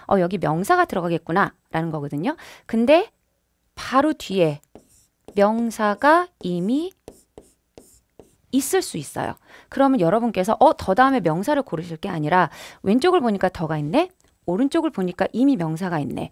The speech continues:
그렇다면 요렇게 꾸며주기 좋아하는 누가 들어갈까요? 그렇죠. 형용사를 고르셔야 돼요. 근데 더만 보고 그냥 바로 명사 딱 고르면 실수를 하실 수 있어요. 그래서 항상 빈칸 왼쪽, 오른쪽을 다 보고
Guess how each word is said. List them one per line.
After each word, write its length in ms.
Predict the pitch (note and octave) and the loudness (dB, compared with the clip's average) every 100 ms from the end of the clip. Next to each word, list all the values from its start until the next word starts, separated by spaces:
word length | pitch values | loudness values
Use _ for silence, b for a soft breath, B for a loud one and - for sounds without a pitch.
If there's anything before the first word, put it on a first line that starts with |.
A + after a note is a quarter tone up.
| b b | b b
그렇다면 760 | - G#3 A3+ A3 F3+ D#3 F#3+ F3 - b - | -4 -2 -2 -2 -2 -2 -2 -6 -10 b -10
요렇게 680 | E3 F#3+ G#3 A3 A3+ A3 F#3 | -6 -4 -2 -2 -4 -6 -8
꾸며주기 480 | - D4+ D#4+ G#3+ G#3 | -4 -2 -2 -4 -8
좋아하는 480 | - E3 E3 F3 C#3+ | -4 -4 -4 -6 -8
누가 260 | D3+ D#4 | 2 2
들어갈까요? 680 | D#4+ F3+ D3 D3 - C#3+ D3+ B B | 4 0 -4 -6 -6 -4 -6 B B
그렇죠. 600 | B F3+ F3+ - D3+ D#3+ - b b | B -6 -6 -6 -8 -8 -14 b b
형용사를 840 | - F4 G4 G4 F4 F#3+ G3+ D4 - | -2 -2 0 -2 -2 0 0 0 -4
고르셔야 520 | - D#3 E3+ D#3 C#3+ | -12 -8 -8 -6 -8
돼요. 180 | C#3 - - - B B B | -8 -12 -14 -20 B B B
근데 500 | F#3 F#3 C4 E4 - _ | -4 0 2 0 -4 _
더만 380 | - F3+ A3+ G3+ | -4 0 2 0
보고 180 | E3+ F3 | -4 -6
그냥 200 | E3 E3 | -6 -6
바로 220 | - D#3 | -8 -8
명사 240 | D3 D3+ - | -8 -8 -4
딱 180 | - - | -4 -4
고르면 420 | E3+ E3 G#3+ C#4+ B B | -4 -2 0 -2 B B
실수를 380 | - F#4+ - A#3 | -10 -8 -6 -6
하실 180 | E3+ - | -8 -10
수 140 | - | -12
있어요. 300 | - - D#3 | -14 -12 -14
그래서 260 | - _ - | -16 _ -6
항상 460 | G3+ G3+ C#4 E4+ G#4 B B | -4 -2 0 -2 -4 B B
빈칸 320 | G3 F#3 G#3 - | -8 -4 -4 -2
왼쪽, 340 | F3 F#3 F4+ | -4 -2 -2
오른쪽을 380 | B3+ E3 D3+ D3+ | -2 -4 -6 -8
다 360 | D#3+ - E3+ F#3+ | -8 -8 -8 -10
보고 380 | - D3+ A3+ E4 | -14 -8 -6 -6